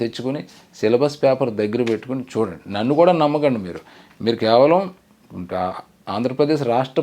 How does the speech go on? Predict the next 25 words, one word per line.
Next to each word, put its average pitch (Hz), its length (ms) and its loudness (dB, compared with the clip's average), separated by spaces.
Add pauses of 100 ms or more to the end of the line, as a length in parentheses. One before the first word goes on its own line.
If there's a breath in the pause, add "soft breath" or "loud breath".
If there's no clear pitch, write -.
(160)
ప్రభుత్వం 151 440 2
ఇచ్చినటువంటి 147 560 -4
సిలబస్ 135 380 0
పేపర్ 135 300 0
దగ్గర 113 260 -2
పెట్టుకుని, 127 300 -4
స్కూల్ 117 240 -4
అసిస్టెంట్ 120 320 -8
సోషల్ 110 340 -4
స్టడీస్ 120 320 -2
సిలబస్ 113 320 -2
పేపర్ 107 300 -4
దగ్గర 104 260 -4
పెట్టుకుని 156 320 -10
చూడండి. 104 260 -4 (640 soft breath)
అప్పుడు 120 200 -2
నేను 123 160 0
చెప్పింది 135 400 -2
రైటా 117 280 4
రాంగా 117 520 2
అని 117 120 -2 (100)
మీకే 123 240 0 (100)
తెలిస్తే 143 260 -4
అప్పుడు 180 200 0
మీరు 131 100 -2